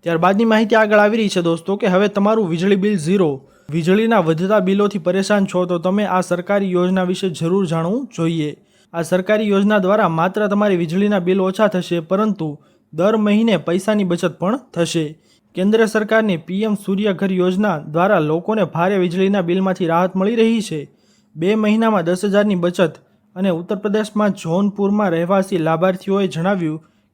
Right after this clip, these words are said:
કે આ યોજનાથી ખેડૂત, વેપારી અને તમામ લોકોને ફાયદો થઈ રહ્યો છે. સૌને વીજળીના બિલમાં બચત થઈ રહી છે. તો ખાસ અને મોટી માહિતી છે દોસ્તો ખેડૂતો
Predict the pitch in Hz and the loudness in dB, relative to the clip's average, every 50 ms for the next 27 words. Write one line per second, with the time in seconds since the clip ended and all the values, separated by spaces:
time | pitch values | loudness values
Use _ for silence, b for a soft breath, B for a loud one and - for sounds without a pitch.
0 | _ - 214 208 180 180 196 202 214 208 214 190 202 220 214 196 185 - - - | _ -6 -6 -4 -2 0 0 2 2 2 2 0 0 0 0 -2 -4 -4 -6 -4
1 | 175 185 214 202 175 165 165 175 175 - 202 196 196 202 - 202 202 208 202 208 | -2 -2 -2 -2 -2 0 -2 -2 0 0 0 0 0 -2 -2 -2 -4 -4 -2 -2
2 | 185 185 196 202 202 196 190 196 190 214 208 190 180 - 170 160 160 160 165 214 | -2 0 0 2 2 2 0 0 -2 -2 -2 -4 -4 -4 -4 -4 -2 -2 -2 -4
3 | 285 311 - _ - 175 170 165 160 156 156 156 151 139 - 160 151 156 - b | -4 -6 -8 _ -2 -2 0 0 0 -2 -2 -2 -4 -4 -6 -8 -10 -10 -12 b
4 | b b b b b _ - 175 190 214 226 220 196 190 180 160 190 208 220 226 | b b b b b _ -4 -2 0 0 2 2 0 0 0 0 0 2 2 2
5 | 226 202 180 190 196 214 214 202 180 165 165 151 - 202 247 - - _ _ _ | 2 2 2 2 2 2 2 0 0 0 -2 -2 -2 -4 -4 -4 -8 _ _ _
6 | _ _ 170 170 165 160 156 156 156 151 135 - 156 147 151 b b b b b | _ _ -2 -2 0 0 -2 -2 -4 -6 -8 -8 -10 -10 -10 b b b b b
7 | _ - 156 - - 165 190 208 208 247 233 233 208 196 208 208 226 214 208 208 | _ -16 -16 -6 0 2 2 2 2 2 2 2 2 2 2 2 0 0 2 2
8 | 202 208 202 196 - 196 190 180 170 160 165 - 165 156 - 156 151 156 151 147 | 2 0 -2 -4 -2 -2 -2 0 -2 -2 -2 -6 -8 -6 -4 -6 -6 -6 -4 -4
9 | 196 | -6